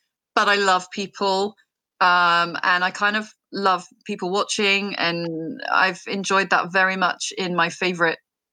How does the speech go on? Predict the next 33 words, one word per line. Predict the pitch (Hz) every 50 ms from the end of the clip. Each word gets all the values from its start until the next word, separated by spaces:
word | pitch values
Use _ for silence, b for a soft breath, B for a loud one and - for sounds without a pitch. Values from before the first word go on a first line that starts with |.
| -
places, | - 180 160 160 - - 165 143 160
which | 165 147 - -
are, | - 156 156 156 156 156 156 151 -
um, | 160 156 151 147 - -
I | 160 165
mean, | 170 170 165
I'm | 165 160
a | 165
huge | 160 - - 185 175 165 -
fan | - - 156 147 147
of | 147
France. | - - 165 156 160 156 - -
I | 160
lived | 151 156 147 -
there | 160 147 147
for | 147 - 151 151 147 -
ten | - 156 147 147
years. | 151 156 156 156 156 - - b b b b b b b b b b _ -
Um, | 175 170 165 160 156 151 151 151 151 - - - -
but | 175 156 156 151 - - - - - - - - - _ _ _ -
I'm | 175 175 165 160 160
a | 160
huge | 156 - - 214 202 185 - -
fan | - - 170 165 165 160 160
of | - 160 156 156 151 -
Beirut. | - 170 156 147 151 170 202 240 - - - -
That's | 165 165 - -
one | - 170 170 165
of | 160 160
my | 160 156 156 156 151 - _ _ -
absolute | 160 - - - - - 165 160 147 - - - -
favorite | 160 156 143 151 - -
destinations, | 156 147 - - 160 151 151 147 - 165 156 156 160 156 - -